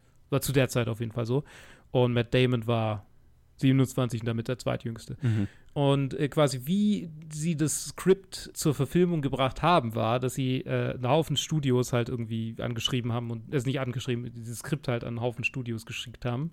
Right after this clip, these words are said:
Speaker 1: Und sie haben tatsächlich, das ist ein kleiner Trivia-Fact,
Speaker 2: Mhm.
Speaker 1: äh, auf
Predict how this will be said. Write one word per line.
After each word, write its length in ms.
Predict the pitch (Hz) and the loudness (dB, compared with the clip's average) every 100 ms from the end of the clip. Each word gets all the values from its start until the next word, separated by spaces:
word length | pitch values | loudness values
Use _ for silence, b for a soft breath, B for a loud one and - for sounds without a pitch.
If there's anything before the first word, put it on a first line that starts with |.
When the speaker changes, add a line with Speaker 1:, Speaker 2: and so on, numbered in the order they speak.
| - - | -8 2
Speaker 1:
Und 580 | 135 131 135 131 123 - | 6 6 6 2 -4 -6
sie 540 | 123 123 165 180 175 - | -2 0 2 2 -2 0
haben 520 | 135 139 139 135 135 - | 4 4 4 0 -4 0
tatsächlich, 680 | 143 135 151 147 147 139 139 | 0 4 4 2 2 -2 0
das 120 | 131 | -2
ist 40 | 123 | -2
ein 80 | 117 | 0
kleiner 280 | 131 117 | 0 0
Trivia-Fact, 760 | 113 - 127 113 - 123 - - | -4 -6 -4 -4 -2 -6 -6 -8
Speaker 2:
Mhm. 100 | 104 B B - | -8 B B -2
Speaker 1:
äh, 260 | 123 120 - | 0 0 0
auf 340 | 131 127 - | 2 2 -2